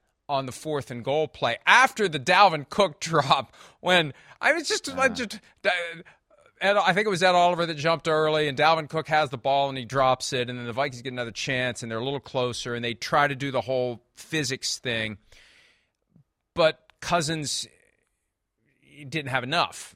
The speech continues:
Speaker 1: C J Ham pushed him from behind. It wasn't enough to get him over the top, and they did a very long replay review, and it was a good call. They got it right. Cousins didn't
Speaker 2: Yeah.
Speaker 1: get the ball over before he was down.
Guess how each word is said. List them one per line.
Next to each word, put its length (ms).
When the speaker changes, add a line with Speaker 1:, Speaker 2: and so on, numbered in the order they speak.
Speaker 1:
C 200
J 180
Ham 260
pushed 300
him 80
from 160
behind. 420
It 80
wasn't 320
enough 200
to 80
get 100
him 100
over 140
the 80
top, 480
and 80
they 80
did 160
a 40
very 360
long 340
replay 380
review, 460
and 80
it 20
was 120
a 40
good 220
call. 260
They 80
got 180
it 120
right. 400
Cousins 340
didn't 160
Speaker 2:
Yeah. 80
Speaker 1:
get 140
the 40
ball 280
over 180
before 320
he 80
was 120
down. 340